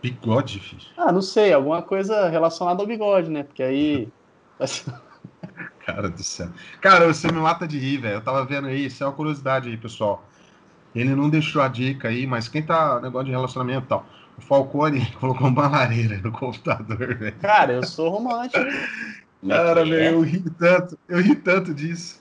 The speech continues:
Speaker 1: Conta pra ele aí, Falcone.
Speaker 2: Eu, eu faço o seguinte, cara. É, eu moro num estúdio aqui, né? Como a gente tava falando antes. Então, assim,
Speaker 3: Sim.
Speaker 2: é o nosso quarto aqui, cozinha, banheiro, tudo junto.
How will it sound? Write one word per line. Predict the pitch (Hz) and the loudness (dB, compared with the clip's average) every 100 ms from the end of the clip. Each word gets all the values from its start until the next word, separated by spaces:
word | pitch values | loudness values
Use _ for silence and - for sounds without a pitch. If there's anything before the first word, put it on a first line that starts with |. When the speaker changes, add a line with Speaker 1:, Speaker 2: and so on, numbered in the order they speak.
| - | -6
Speaker 1:
Conta | 185 208 | -4 -4
pra | 185 180 | -4 -4
ele | 170 156 | -2 -2
aí, | 160 | -4
Falcone. | 143 107 107 170 | -4 -6 0 4
Speaker 2:
Eu, | 214 208 | 4 4
eu | 175 170 | -2 0
faço | 202 190 - | 0 0 -4
o | |
seguinte, | 220 170 170 131 - | -10 -6 -4 -4 -6
cara. | 98 90 - | -8 -8 -6
É, | 127 139 143 139 135 127 123 120 127 | 0 4 6 6 4 4 2 0 -4
eu | 151 | 0
moro | 165 170 160 | 0 0 -2
num | 180 190 | -4 -4
estúdio | 190 - 170 175 156 | -6 -6 -4 -4 -4
aqui, | 147 - 151 | -6 -2 0
né? | 165 170 175 _ _ | 0 -4 -12 _ _
Como | 127 127 | -4 -2
a | 127 | -2
gente | 127 123 | -4 0
tava | 123 | 0
falando | 123 127 135 | 0 -4 -2
antes. | 147 147 | -4 -6
Então, | 135 147 | -2 -2
assim, | 147 151 | -2 -4
Speaker 3:
Sim. | 104 - _ _ _ _ | -4 -8 _ _ _ _
Speaker 2:
é | 127 | 2
o | 135 | 4
nosso | 147 147 - | 4 2 0
quarto | - 147 139 143 147 | -4 2 4 4 0
aqui, | 151 - 185 202 190 | -8 -8 -8 -6 -6
cozinha, | - 156 135 160 190 | -8 -8 -6 -4 -2
banheiro, | 165 165 175 | 0 2 0
tudo | 175 185 | -2 -6
junto. | 175 170 147 - | -2 -2 -2 -6